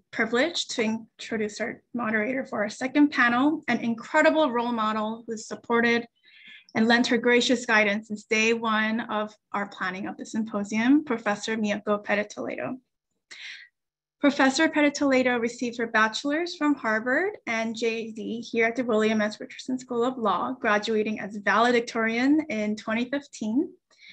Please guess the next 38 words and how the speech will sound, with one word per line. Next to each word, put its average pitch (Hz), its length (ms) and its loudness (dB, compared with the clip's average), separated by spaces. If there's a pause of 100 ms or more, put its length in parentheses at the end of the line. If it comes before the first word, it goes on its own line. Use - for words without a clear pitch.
(120)
before 262 280 4
returning 247 500 2
to 240 140 -6
Richardson 220 760 -2
as 220 160 -6
a 214 60 -4
law 202 180 0
professor 214 680 -6
teaching 220 440 -6
civil 220 240 -4
procedure 226 500 -6
and 226 260 -4
legal 226 240 -2
writing. 226 400 2
She - 200 -4
has 220 120 -6
gone 202 200 -6
on 202 180 -4
to - 140 -10
accomplish - 520 -8
so 226 160 0
many 220 180 0
great 220 280 -4
things, 277 380 0 (480)
including 233 680 0 (800)
serving 240 360 2
as 208 180 -2
an 202 100 -4
executive 233 720 -2
director 220 460 -2
and 220 180 -4
managing 220 460 -2
attorney 220 400 -4
at 247 100 -4
Maximum 220 500 0
Legal 214 220 -4
Services 226 540 -8
Corporation 269 760 2